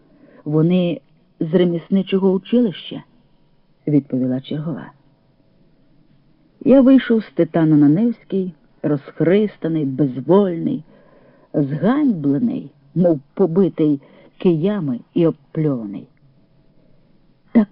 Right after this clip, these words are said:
погано я ще ніколи себе не почував, не бачив ніякого виходу. Можна утаїти від своїх, що нема пістолета. Є автомат,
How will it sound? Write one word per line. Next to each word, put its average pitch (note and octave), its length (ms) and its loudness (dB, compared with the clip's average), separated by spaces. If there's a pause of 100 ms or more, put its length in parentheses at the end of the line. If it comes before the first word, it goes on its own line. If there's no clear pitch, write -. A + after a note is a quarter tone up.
погано D3 400 -2
я D#3+ 160 -2
ще - 200 -4
ніколи D#3+ 540 0
себе B2+ 180 -6
не B2 100 -6
почував, C#3 520 -10 (380)
не F#3 140 6
бачив G#3 320 -2
ніякого G#3 420 2
виходу. G#3 460 -4 (2000)
Можна F3 880 -4 (560)
утаїти E3 680 -6
від D#3+ 140 -8 (120)
своїх, F3+ 520 -8 (260)
що - 260 -10
нема D#3 320 -4
пістолета. - 720 -12 (1120)
Є G3+ 180 4
автомат, F3+ 560 2